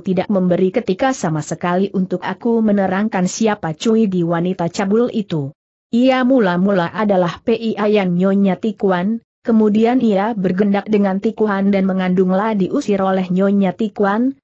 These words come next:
tapi Tikuan masih piara terus, hingga Nyonya Tikuan kemudian mati kejengkelan.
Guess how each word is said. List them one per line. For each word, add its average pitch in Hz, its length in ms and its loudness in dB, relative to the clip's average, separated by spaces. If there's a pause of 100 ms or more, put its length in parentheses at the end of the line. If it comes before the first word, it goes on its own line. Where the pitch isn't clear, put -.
(160)
tapi 285 400 -2
Tikuan 214 420 -2
masih 226 380 -2
piara 180 400 -2
terus, 226 400 -2 (160)
hingga 277 480 2
Nyonya 247 480 2
Tikuan 226 480 0
kemudian 196 640 2
mati 202 320 -2
kejengkelan. 175 720 -4